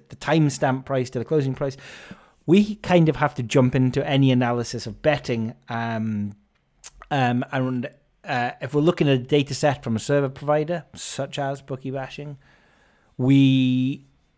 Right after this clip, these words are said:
need to s-, start the clock at a particular moment, and then in the middle of that time period and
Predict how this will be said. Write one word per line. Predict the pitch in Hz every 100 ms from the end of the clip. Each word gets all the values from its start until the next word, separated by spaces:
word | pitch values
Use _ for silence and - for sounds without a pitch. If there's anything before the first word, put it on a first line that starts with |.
| -
need | 143 151 -
to |
s-, | 135 - _
start | - - - 185 190
the |
clock | - 180 151 - - -
at | 143 147
a |
particular | 139 135 139 139 131
moment, | 123 104 113 131 - -
and | 131 127
then | 139 143 135 131 - _ _ _
in | 185 165
the | 156
middle | 156 175 147 165 - _ _ _ -
of | 131 113 - - _ -
that | 143 165 - -
time | 156 135
period | 131 131 123 113 -
and | 123 120